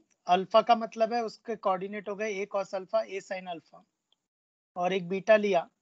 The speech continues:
Beta मतलब angle। तो ये alpha beta का मतलब क्या angle है? मतलब है ओरिजिन से ज्वाइन कर दो, एक्स एक्सिस के साथ जो एंगल बनेगा वो अल्फा है।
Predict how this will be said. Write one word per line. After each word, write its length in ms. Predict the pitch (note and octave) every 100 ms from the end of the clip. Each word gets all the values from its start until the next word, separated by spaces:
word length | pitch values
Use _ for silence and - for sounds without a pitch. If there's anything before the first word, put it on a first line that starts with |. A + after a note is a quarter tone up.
| _ _
Beta 300 | E3 G3 A3+
मतलब 180 | A3+ C4
angle। 320 | G#3+ F#3 F3+ - _
तो 80 | A3
ये 60 |
alpha 280 | G3+ F3+ A3+
beta 220 | G#3+ A3+
का 100 | A#3+
मतलब 220 | A3+ A3 A#3
क्या 160 | B3
angle 280 | A#3 A3 A#3
है? 80 | D4+ _ -
मतलब 240 | F#3+ A3
है 100 | B3+ D4+ _ _ _ _ _ _
ओरिजिन 380 | F#3+ F3+ G3+ G#3+
से 100 | A3
ज्वाइन 260 | G#3 G#3 G#3+
कर 220 | A3 A3
दो, 240 | A#3+ D4+ - _
एक्स 240 | F#3+ F#3 A3+
एक्सिस 300 | G#3+ A#3 -
के 120 | A3+
साथ 140 | A3
जो 120 | G3 G3+
एंगल 220 | G3 G3+
बनेगा 300 | G3 G3 A3
वो 220 | G3+ G3+
अल्फा 340 | F#3+ F3 -
है। 140 | E3